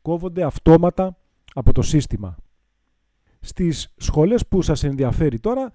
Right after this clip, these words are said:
σημειώνετε στο κουτάκι δίπλα που είπαμε τη σειρά προτίμησης. Η αρρύθμιση γίνεται αυτόματα. Πατώντας απλά πάνω στο κουτάκι, ένα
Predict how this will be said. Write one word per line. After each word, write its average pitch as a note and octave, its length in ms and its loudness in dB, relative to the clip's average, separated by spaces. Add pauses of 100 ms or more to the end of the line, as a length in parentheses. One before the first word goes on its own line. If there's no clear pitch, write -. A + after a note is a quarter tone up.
(140)
σημειώνετε G3 840 -6
στο - 260 -6
κουτάκι C3 460 -4
δίπλα F#3+ 420 0
που - 100 4
είπαμε F#3+ 320 0
τη D3 100 -4
σειρά C#3 280 0
προτίμησης. B2 800 0
Η B2 80 -8
αρρύθμιση D3+ 460 -4
γίνεται E3+ 500 -4
αυτόματα. B2 840 0 (760)
Πατώντας C3 920 0
απλά C#3 380 -4
πάνω B2 320 -4
στο - 180 -10
κουτάκι, D3 520 -6
ένα A2+ 200 -6